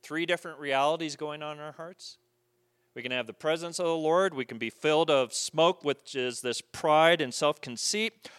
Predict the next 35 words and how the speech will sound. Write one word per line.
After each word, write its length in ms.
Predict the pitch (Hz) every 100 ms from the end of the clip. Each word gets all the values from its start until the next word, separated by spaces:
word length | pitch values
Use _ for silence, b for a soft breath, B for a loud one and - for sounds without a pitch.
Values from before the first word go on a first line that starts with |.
| B
or 80 | 135
we 100 | 143
can 120 | 147
have 180 | 143 135
demonic 400 | 131 147 175 180
spirits 420 | - 226 214 -
in 120 | 113
our 160 | 95 -
hearts. 380 | 80 - - - _ _ _ _ _ _ _ _ b b b
Well, 140 | 135 139
we're 160 | 202
working 320 | 226 185 185
on 140 | 160 156
the 80 | 139
one 280 | 139 143
where 220 | 131 131 123
they're 140 | 117
filled 420 | - - 160 156
with 300 | 131 127 -
this 180 | 127 120
self-conceit. 1000 | - - 160 160 - 135 117 - 135 98 -
Now, 240 | 165 165 160 _ b b b b
to 100 | 165
give 240 | 156 233
you 140 | 277 269
an 80 | 208
idea 520 | 185 135 131 147 170
of 120 | 139
this 240 | 135 151
concept, 800 | - - - 180 175 185 190 196
why 180 | 143 143
this 240 | 156 165 -
is 80 |
so 280 | - 151 143
amazing 680 | 120 120 120 147 175 208 220